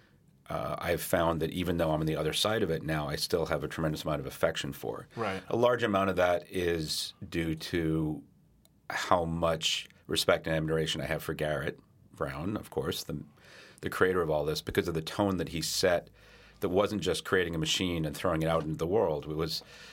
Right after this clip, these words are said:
Speaker 1: training other operators. I took my workshop from him when I was nineteen, and that set the course for my next two decades.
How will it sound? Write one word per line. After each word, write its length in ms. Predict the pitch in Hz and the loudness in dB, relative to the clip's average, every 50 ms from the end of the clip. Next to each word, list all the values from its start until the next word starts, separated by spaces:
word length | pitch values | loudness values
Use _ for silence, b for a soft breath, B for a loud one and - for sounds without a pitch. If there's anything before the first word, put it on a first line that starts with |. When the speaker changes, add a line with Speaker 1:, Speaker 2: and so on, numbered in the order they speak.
| B B B | B B B
Speaker 1:
training 380 | - - 107 104 98 95 87 | 0 2 4 4 4 2 2
other 200 | 82 80 78 80 | 0 2 2 2
operators. 460 | 76 78 76 - 78 69 71 73 71 76 | 2 0 0 -2 -2 -4 -4 -4 -6 -6
I 60 | 73 | -4
took 160 | - 87 - | -4 -4 0
my 100 | 82 78 | 0 0
workshop 420 | 71 67 73 78 76 - 78 69 - | 0 0 -2 -2 -2 -2 -2 -4 -4
from 120 | - 78 67 | -6 -8 -6
him 160 | 76 73 73 | -6 -4 -4
when 100 | 76 69 | -4 -4
I 60 | 69 | -4
was 240 | 69 69 69 - - - | -6 -6 -8 -10 -10 -8
nineteen, 680 | 67 78 80 80 76 - - - 73 64 - - - - B B B B B B B B B B B B B B B - - - | -6 -4 -2 -2 -2 -4 -6 -8 -8 -8 -8 -10 -12 -14 B B B B B B B B B B B B B B B -20 -8 -2
and 520 | 87 90 87 87 82 82 80 78 78 71 - - | 0 4 4 4 4 4 2 0 0 -2 -4 -8
that 340 | 98 82 85 82 78 - - | 2 4 4 4 4 2 0
set 280 | - - - 80 80 | 0 2 2 0 0
the 60 | - 78 | -2 -8
course 360 | - - 85 80 71 - - | -2 0 0 0 0 -2 -4
for 240 | - - 85 78 73 | -2 0 -2 0 0
my 160 | 76 76 78 | 0 -2 -2
next 500 | 76 76 78 78 - - - - - - - - - - - _ - | 0 0 0 -2 -2 -2 -8 -10 -10 -18 -20 -20 -20 -20 -20 _ -4
two 180 | - 101 92 | -2 0 0
decades. 640 | 82 78 67 62 - - - - - - - - - | 0 0 -2 -2 -4 -6 -6 -6 -8 -8 -10 -10 -10